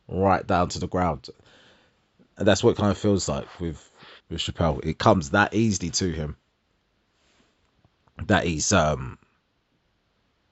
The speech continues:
yeah, just a bit bored. His first half was jokes. The second half, he was just, um, it's more crowd interaction, crowd work. Still funny, but this wasn't set, set up punch, set up punch.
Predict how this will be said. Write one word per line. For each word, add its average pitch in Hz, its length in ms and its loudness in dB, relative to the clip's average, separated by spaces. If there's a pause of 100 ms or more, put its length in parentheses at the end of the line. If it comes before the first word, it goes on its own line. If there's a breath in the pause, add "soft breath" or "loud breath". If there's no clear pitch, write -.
(420)
yeah, 127 140 6
just 98 160 0
a 123 80 4
bit 101 160 4
bored. 120 220 4 (300)
His - 140 -8
first 139 260 8
half 117 160 4
was 82 120 -8
jokes. - 440 0 (920)
The 87 100 -10
second 107 340 4
half, 101 260 2
he 104 120 -2
was 95 120 -6
just, - 220 -4
um, 98 400 0
it's - 180 -12
more 123 240 4
crowd 147 300 6
interaction, 92 480 -2
crowd 123 260 6
work. 113 300 4 (320)
Still - 260 10
funny, 180 440 6 (1160)
but 151 120 4
this 147 120 8
wasn't 131 280 6
set, 143 300 6 (440)
set - 240 8
up - 220 8
punch, 147 320 6
set 117 220 6
up - 180 4
punch. 127 400 0